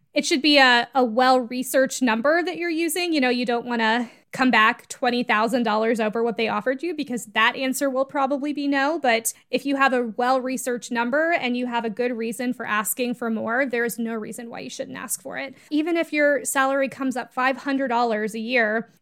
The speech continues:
your lifelong earnings will be based on that slightly higher number. And over the lifetime of your career, you will earn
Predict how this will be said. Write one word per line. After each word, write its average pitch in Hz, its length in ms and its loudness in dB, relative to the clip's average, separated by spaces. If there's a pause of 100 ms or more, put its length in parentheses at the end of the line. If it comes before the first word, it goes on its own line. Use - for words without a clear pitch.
your 240 420 0
lifelong 262 600 0
earnings 240 720 -2
will 240 120 0
be 240 160 -4
based 226 420 -2
on 220 160 0
that 214 320 0
slightly 262 600 0
higher 220 340 0
number. 220 380 0
And 240 340 0
over 247 300 0
the 233 100 -2
lifetime 220 480 -2
of 226 100 -2
your 226 120 -2
career, 220 340 -4
you 226 240 -4
will 226 180 -2
earn 214 440 -4